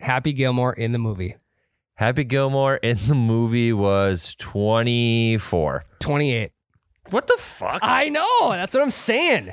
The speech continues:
Speaker 2: How old was Adam Sandler in the movie?
Speaker 1: Twenty-eight. I, it
Speaker 2: Hmm.
Speaker 1: didn't say how old he was in the actual movie.
Speaker 2: Yeah, I don't think it was important to the plot.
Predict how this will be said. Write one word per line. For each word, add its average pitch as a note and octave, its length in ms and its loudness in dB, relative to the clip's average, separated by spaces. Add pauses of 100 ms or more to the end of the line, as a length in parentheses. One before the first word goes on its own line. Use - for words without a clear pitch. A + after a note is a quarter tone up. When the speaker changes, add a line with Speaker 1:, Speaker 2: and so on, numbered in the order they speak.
(140)
Speaker 2:
How F#3 160 2
old G3 240 2
was E3 100 0
Adam F3+ 220 2
Sandler E3+ 560 0
in G2+ 100 0
the F#2 60 0
movie? D#2 340 0
Speaker 1:
Twenty-eight. D2+ 520 -8 (1600)
I, D3+ 60 2
it E3+ 240 2
Speaker 2:
Hmm. E3+ 60 -2
Speaker 1:
didn't G3+ 180 0
say F#3+ 220 2
how D#3 240 2
old D3 200 2
he D3 100 2
was B2+ 260 2
in B2 60 -2
the A2+ 80 0
actual G#2 300 -4
movie. F2+ 360 -6 (460)
Speaker 2:
Yeah, G#2 220 2
I - 40 4
don't D3+ 140 0
think D3+ 160 0
it A2+ 40 2
was G2 120 2
important E2 400 0
to D#2+ 60 -4
the D2 100 -4
plot. C#2+ 400 -2